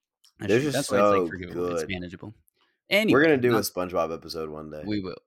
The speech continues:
Speaker 1: but right
Speaker 2: Sometime
Speaker 1: now,
Speaker 2: next year.
Speaker 1: talking about Korra.
Speaker 2: Fuck Korra,
Speaker 1: Uh,
Speaker 2: bro. Let's talk about
Speaker 1: no.
Speaker 2: SpongeBob right now.
Speaker 1: <laughs> Um, so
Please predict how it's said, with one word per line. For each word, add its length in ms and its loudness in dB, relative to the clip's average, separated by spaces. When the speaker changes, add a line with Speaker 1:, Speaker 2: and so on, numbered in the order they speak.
Speaker 1:
but 240 -4
right 200 -4
Speaker 2:
Sometime 240 0
Speaker 1:
now, 40 -4
Speaker 2:
next 220 -6
year. 260 -14
Speaker 1:
talking 240 -8
about 240 -6
Korra. 380 -8
Speaker 2:
Fuck 280 2
Korra, 260 2
Speaker 1:
Uh, 40 -6
Speaker 2:
bro. 160 0
Let's 120 0
talk 120 0
about 180 -6
Speaker 1:
no. 320 4
Speaker 2:
SpongeBob 80 -2
right 200 0
now. 180 0
Speaker 1:
<laughs> 40 -4
Um, 500 -2
so 600 -2